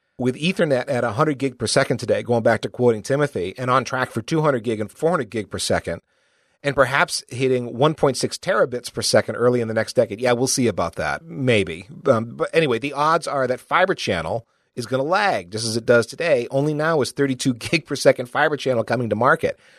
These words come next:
which is weird. It used to be like, like, the Fibre Channel was the, the gold standard, and Ethernet just sucked compared to Fibre Channel, and so everybody built their sans 'cause they could trust Fibre Channel.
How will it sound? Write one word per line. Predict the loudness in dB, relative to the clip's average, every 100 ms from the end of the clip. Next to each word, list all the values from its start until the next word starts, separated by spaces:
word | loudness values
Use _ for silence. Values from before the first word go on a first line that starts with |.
| _
which | -2 -2
is | -2
weird. | 0 0 2 2 0
It |
used | -2 -2 -2
to |
be | -4 2
like, | 2 0 -6 -2
like, | 2 2 0
the | -2 -2 -2 -6 _ _ _ _
Fibre | 0 0 0
Channel | -4 -4 0 2 2 -2 _ _ -4
was | 2 2 0
the, | -2 -2 -2
the | -6
gold | 0 0 0
standard, | -2 0 0 -2
and | -4
Ethernet | 0 0 0
just | -2 -2
sucked | 4 4 2 -4
compared | 0 0 0
to |
Fibre | 0 0 0
Channel, | -2 -2 -2
and |
so | 2
everybody | 2 2 0 0
built | 0 0
their | 0 0
sans | 0 0 -2
'cause | 0
they | -2
could | 0 2
trust | 2 2 0
Fibre | 0 0
Channel. | -2 -2 -2